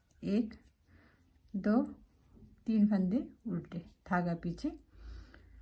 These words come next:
और फिर यहाँ भी आपको जाली डालनी है, एक, दो,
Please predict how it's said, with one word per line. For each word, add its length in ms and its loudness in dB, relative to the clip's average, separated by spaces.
और 100 4
फिर 220 6
यहाँ 240 10
भी 100 6
आपको 300 4
जाली 300 4
डालनी 280 0
है, 120 -4
एक, 340 2
दो, 240 4